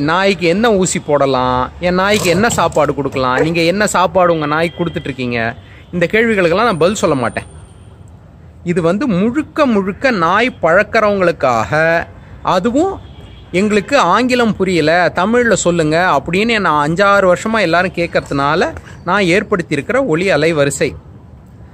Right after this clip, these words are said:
அதனால இங்க தயவு செஞ்சு என்ன கேள்விகளை கேட்கணுமோ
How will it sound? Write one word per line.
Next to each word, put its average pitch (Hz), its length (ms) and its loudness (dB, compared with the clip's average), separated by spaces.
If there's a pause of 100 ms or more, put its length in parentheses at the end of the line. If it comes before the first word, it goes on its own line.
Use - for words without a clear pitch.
(120)
அதனால 165 400 2
இங்க 180 160 0 (100)
தயவு 202 320 2
செஞ்சு 196 300 -2 (600)
என்ன 202 280 0
கேள்விகளை 190 480 0
கேட்கணுமோ 160 400 -2